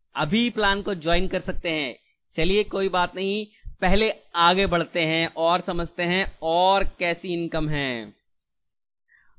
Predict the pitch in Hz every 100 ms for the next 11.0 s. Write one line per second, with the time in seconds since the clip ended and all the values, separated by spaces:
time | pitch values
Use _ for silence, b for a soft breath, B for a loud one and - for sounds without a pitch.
0 | - 233 220 247 247 240 226 233 233 220
1 | 175 175 175 190 208 185 175 165 160 156
2 | 151 151 139 117 - _ _ _ 127 190
3 | 214 247 233 220 - 196 190 202 - 196
4 | 196 - 202 - 247 208 190 185 170 _
5 | _ 175 165 160 170 202 208 185 185 196
6 | - _ 226 226 254 - 208 185 180 180
7 | 170 185 180 185 180 b b _ 175 208
8 | 180 190 185 180 190 180 185 - - 202
9 | 214 202 151 131 - _ _ - 170 -
10 | 196 226 - 214 202 262 220 196 151